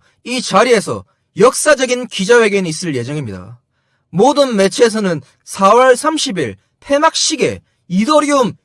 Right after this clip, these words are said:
인수를 공식화한다는 말을 하기 위함이라 밝혔습니다. 저는 작년 케이비더블유 이어 게스트 스피커로 초대되어 두바이로 갑니다.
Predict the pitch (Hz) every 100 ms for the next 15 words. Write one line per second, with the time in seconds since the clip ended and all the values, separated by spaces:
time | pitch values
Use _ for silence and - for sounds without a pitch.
0 | - 330 349 - 311 262 269 - 226 311
1 | - - - 240 214 202 214 190 135 165
2 | 190 196 160 139 160 202 196 226 - 175
3 | - 233 - 101 - - _ 208 240 226
4 | 196 202 226 240 - 277 277 285 - 233
5 | 208 208 240 208 190 185 - 214 240 240
6 | - - 220 - 190 185 269 233 180 170
7 | 180 - 160 190 160 120 101 95 95